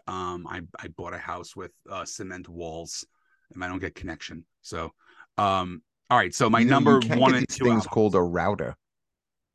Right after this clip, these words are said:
Speaker 1: Yeah, I have a router. It's upstairs, which is why I can't get fucking reception.
Speaker 2: Hmm.
Speaker 1: Um, okay, so my top album is a tie.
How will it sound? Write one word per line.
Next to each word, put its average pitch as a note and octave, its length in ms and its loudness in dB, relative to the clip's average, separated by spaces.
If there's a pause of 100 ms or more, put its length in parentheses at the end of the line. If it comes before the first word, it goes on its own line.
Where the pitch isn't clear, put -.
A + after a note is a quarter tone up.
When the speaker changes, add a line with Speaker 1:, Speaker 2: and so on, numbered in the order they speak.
(280)
Speaker 1:
Yeah, A2 120 -4
I G#2 40 -2
have A2+ 180 0
a A#2+ 60 -2
router. F#2 340 -2
It's E2+ 120 -8
upstairs, G#2 520 -8
which E2 100 -16
is F2+ 100 -16
why F#2 200 -6
I F2 100 -8
can't F2 420 -16
get F#2+ 220 -8 (200)
fucking E2+ 240 -14
reception. E2 480 -14 (240)
Speaker 2:
Hmm. F2 300 -10
Speaker 1:
Um, F2 440 -2 (400)
okay, B2 240 2
so G2+ 580 2
my G#2 160 0
top B2+ 360 4
album G2+ 640 2 (180)
is G2+ 240 -6
a F#2+ 60 -4
tie. D2+ 360 -4